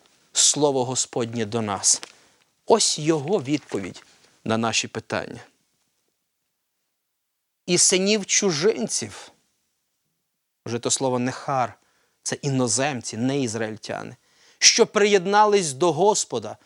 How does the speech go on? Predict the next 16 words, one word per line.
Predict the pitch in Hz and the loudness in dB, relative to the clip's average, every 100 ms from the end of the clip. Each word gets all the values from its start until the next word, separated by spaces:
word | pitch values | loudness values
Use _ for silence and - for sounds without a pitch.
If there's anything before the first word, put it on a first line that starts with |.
| - - | -20 0
щоб | - - 190 | 4 4 4
служити | - - 180 170 135 208 208 160 | 0 0 2 2 4 2 2 -2
йому | 127 113 110 - - - - | -4 -6 -6 -10 -16 -12 0
і | 196 | 2
любити | 185 165 202 233 214 | 4 6 6 6 2
ймення | 175 175 175 208 226 202 175 | -2 0 2 2 0 0 0
Господа, | 143 160 135 - 104 104 - _ _ _ _ _ 120 | 2 2 0 -4 -10 -12 -18 _ _ _ _ _ -10
бути | 117 180 - 147 | -4 -2 -2 -6
рабами | 143 127 143 156 127 107 | -6 -6 -8 -6 -6 -8
його, | 98 95 - _ _ _ - | -10 -16 -20 _ _ _ -4
усіх, | 214 - - - 165 - - - _ - | 0 2 0 -2 -4 -6 -10 -18 _ 4
що | - - 226 | 6 8 6
оберігають | 202 175 196 196 240 240 190 | 4 4 4 6 4 2 0
суботу | - - 214 165 226 226 170 | 0 2 0 6 6 6 4
від | 143 131 | 0 2
скверни | - - 147 202 185 131 117 | 0 0 2 4 2 -2 -10